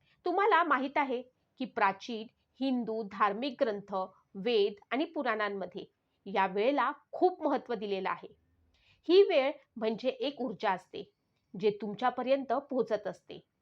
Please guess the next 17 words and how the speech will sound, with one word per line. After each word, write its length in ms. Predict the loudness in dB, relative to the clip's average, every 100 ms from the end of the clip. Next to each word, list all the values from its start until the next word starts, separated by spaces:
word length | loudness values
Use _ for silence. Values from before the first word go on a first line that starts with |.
| _ _ _ -12
दिवसातील 520 | -8 -2 0 0 -2
चोवीस 400 | 0 0 2 -2 -2
तास 160 | -2 -4 _ _ _
हे 60 | -4
प्रत्येक 600 | 2 0 0 -4 -4 -4
ऊर्जेशी 400 | -4 -4 -4 -4
संबंधित 540 | -4 -2 -2 -2 -4
असतात. 300 | -6 -8 -10 -10 _ _ _ _
त्या 80 | -6 -4
चोवीस 440 | 0 0 0 -2
तासांचे 640 | -2 -2 -4 -6 -4 -4 -6 _ _ -4
स्वतःचे 480 | 0 2 2 0 0
असे 360 | -2 -4 -6 -6 -6 -8
एक 200 | -8 -8
विशेष 360 | -6 -4 -6 -4
महत्त्व 360 | -4 -4 -4
असते. 340 | -6 -8 -16